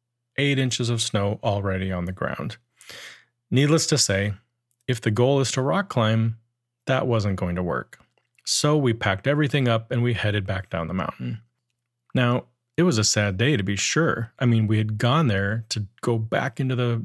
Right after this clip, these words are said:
the backcountry and rock climb and do all this fun stuff, and we had to completely cancel all of that.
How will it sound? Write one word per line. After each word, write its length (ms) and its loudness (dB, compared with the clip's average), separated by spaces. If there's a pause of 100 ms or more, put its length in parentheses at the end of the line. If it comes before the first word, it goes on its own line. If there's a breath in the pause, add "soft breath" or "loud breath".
(160)
the 120 -4
backcountry 840 0
and 340 -4
rock 300 0
climb 320 0
and 140 0
do 120 -2
all 80 0
this 140 -2
fun 220 -2
stuff, 360 -4 (640 loud breath)
and 160 2
we 140 2
had 160 0
to 80 -2
completely 640 -2
cancel 480 -4
all 240 -2
of 140 -8
that. 260 -6